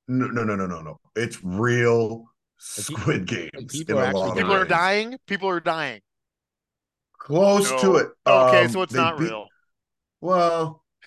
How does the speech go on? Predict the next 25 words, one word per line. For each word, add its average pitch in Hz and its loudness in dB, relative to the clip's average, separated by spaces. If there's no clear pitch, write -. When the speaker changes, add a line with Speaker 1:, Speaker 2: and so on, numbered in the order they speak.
Speaker 3:
<laughs> - -8
Speaker 1:
the 151 0
Koreans 170 -2
created 160 -6
this 139 -6
show 143 -4
where 127 -8
they 120 -12
get 131 -12
the 113 -8
top 127 0
one 139 -2
hundred 131 -6
bodies, 101 -4
and 107 -8
they're 107 -6
trying 123 -6
to 120 -6
figure 120 -4
out 110 0
who 135 -4
has 131 -4
the 110 -10
best 113 -8
body 92 -6